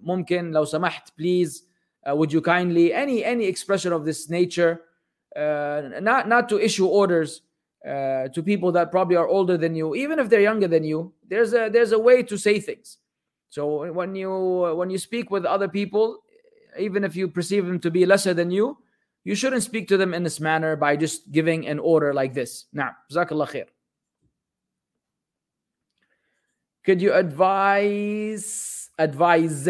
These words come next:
should be with an, with an S, okay? Advice, nasiha, is with a C. The verb advise,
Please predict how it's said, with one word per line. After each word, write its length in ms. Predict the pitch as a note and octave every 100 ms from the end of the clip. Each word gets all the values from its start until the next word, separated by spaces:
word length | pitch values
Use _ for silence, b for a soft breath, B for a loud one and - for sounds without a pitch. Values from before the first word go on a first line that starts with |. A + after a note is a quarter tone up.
| D3+
should 220 | - E3+ D#3+
be 100 | F3
with 180 | D#3+
an, 320 | D#3 D#3 D3+ -
with 240 | D#3 D3+ D3+
an 220 | D3 -
S, 520 | G3 F3 - - - _ _ _
okay? 380 | C#3 D3+ F3 F#3+
Advice, 720 | D#3 C3 C3+ F#3 A#3+ A3+ -
nasiha, 760 | D#3+ E3 F3+ A3 - E3+ A#3+ - b b b _
is 280 | F3 D3 C#3+
with 160 | E3
a 80 | D#3+
C. 460 | D#3+ A3 A#3+ B3+ -
The 100 | C#3+
verb 500 | B2+ G3+ A#3+ B3+ -
advise, 840 | F3+ D#3 D3+ F#3+ G3+ G#3 F3 D3